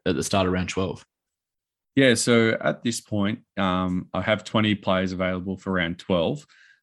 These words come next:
Speaker 2: um, but it actually comes down to eighteen players because I've got, um,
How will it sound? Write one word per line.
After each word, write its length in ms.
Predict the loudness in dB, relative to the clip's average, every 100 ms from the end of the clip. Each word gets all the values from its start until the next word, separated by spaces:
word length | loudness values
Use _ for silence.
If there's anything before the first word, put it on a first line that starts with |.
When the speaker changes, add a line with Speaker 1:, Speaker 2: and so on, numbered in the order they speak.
| _
Speaker 2:
um, 560 | 0 2 2 2 -2 -6 -4
but 120 | 0
it 80 | 2
actually 320 | 2 0 -4
comes 280 | -2 -4 -4
down 220 | -4 -6
to 120 | -4 -2
eighteen 420 | -2 -4 -8 -8
players 380 | -6 -4 -4 -8
because 440 | -14 -8 -8 -6
I've 120 | -8
got, 240 | -4 -4 -6 _ _ _ -8
um, 580 | -6 -4 -4 -6 -8